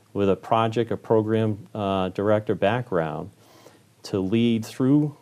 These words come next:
and learn, but then also understand, hey, on the other flip side, we've gotta deliver these projects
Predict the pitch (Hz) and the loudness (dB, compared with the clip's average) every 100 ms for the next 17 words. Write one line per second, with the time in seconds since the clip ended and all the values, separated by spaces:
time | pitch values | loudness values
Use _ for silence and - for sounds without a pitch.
0 | - 113 101 120 113 87 107 113 - - | -6 -4 0 2 2 2 -2 -6 -10 -6
1 | 110 113 101 110 117 110 101 95 - 101 | -2 0 2 0 0 -4 -4 -6 -6 -4
2 | 95 131 107 92 95 95 135 123 - 175 | -4 -4 -4 -4 -2 2 2 2 -2 -4
3 | - 107 101 110 110 98 85 92 104 104 | 0 0 2 2 0 -2 -2 -2 -2 -4
4 | 87 - - 95 101 98 87 - - | -6 -8 -4 -2 -2 -4 -8 -10 -20